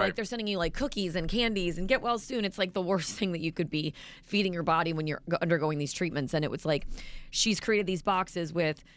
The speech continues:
Speaker 2: you know, comfy pajamas and limp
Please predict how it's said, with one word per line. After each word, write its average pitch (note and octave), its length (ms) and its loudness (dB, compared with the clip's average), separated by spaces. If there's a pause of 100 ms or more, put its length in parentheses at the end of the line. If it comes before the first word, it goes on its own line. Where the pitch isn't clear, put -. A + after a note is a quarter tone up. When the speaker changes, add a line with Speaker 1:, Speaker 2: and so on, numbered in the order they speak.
(180)
Speaker 2:
you G3 100 -2
know, F3 260 0 (160)
comfy A3 300 0
pajamas F#3 680 2
and F3 180 0
limp A#3+ 300 0